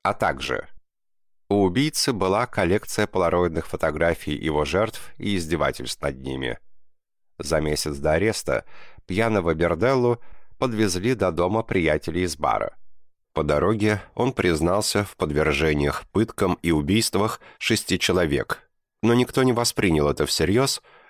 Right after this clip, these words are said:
сделав скидку на сильное алкогольное опьянение.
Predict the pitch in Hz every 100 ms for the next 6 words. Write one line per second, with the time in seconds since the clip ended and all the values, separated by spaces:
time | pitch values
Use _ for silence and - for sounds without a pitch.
0 | - 73 67 73 69 65 - - 110 -
1 | 95 92 - 113 110 - 98 98 90 85
2 | - 82 78 78 73 76 73 76 - 78
3 | 80 71 64 58 50